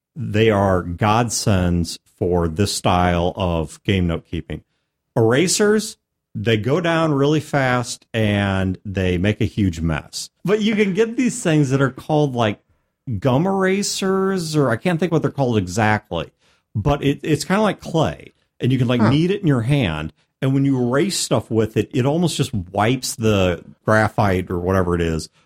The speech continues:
Speaker 1: away and doesn't make a huge, terrible mess in the process. And what mess it does make, because it's like a clay, you can just kind of pat back up and it goes right back into the, you know, main mass. And it's also a lot of fun to play with if you're a fidgeter.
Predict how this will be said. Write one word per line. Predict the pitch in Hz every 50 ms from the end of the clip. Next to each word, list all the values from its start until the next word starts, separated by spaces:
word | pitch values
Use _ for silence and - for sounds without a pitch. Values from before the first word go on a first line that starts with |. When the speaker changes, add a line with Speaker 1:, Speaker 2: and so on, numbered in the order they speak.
| _ _ -
Speaker 1:
away | 107 101 95 107 123 123 107 87 78 73 85 - - _ _ _ _ _ -
and | 117 110 110 110 107 104 101 101 98 95 - - 110
doesn't | 98 131 131 117 131 127 104
make | 104 110 107 104 - -
a | 101 95 90 90 - -
huge, | - - - - 123 110 101 - -
terrible | - 131 117 107 95 92 95
mess | 95 92 92 98 - -
in | - 85
the | 80
process. | - - 117 113 117 110 - - 104 87 80 - _ _ _ _ _
And | - 110 113
what | 127 139 127
mess | 117 117 110 -
it | 110 98
does | 92 120 117 117 107
make, | 101 95 92 90 87 85 -
because | - 95 - - - 127 123 110
it's | 95 85 -
like | 101 92 85
a | 87
clay, | 76 - - 143 131 120 95 87 85 - _ _ _ _
you | - 117 101
can | 107 107 95
just | 104 104 -
kind | - 120 110
of | 120 - -
pat | - - 120 101 92 - -
back | 95 98 95 90 85 -
up | 98 98 92 82 73 73 - - -
and | - 98 92
it | 90 87 - _ _
goes | - 113 98 92 87 -
right | 98 92 92 92 -
back | 90 87 85 - -
into | 92 87 82
the, | 78 82 80 80 80 - _ _ _ _ _ _ _ -
you | -
know, | 98 92
main | 92 104 107 98 92 87 87
mass. | 90 92 85 76 69 71 76 - - - _ _ _ _ -
And | 139 147
it's | 160
also | 185 175 - - 151
a |
lot | 113 101 98 95
of | 92 -
fun | - 101 90
to | 82
play | - - 95 87
with | 80 78 -
if | 82 76 -
you're | 87 80
a | 80
fidgeter. | - - 98 80 80 76 - 71 67 -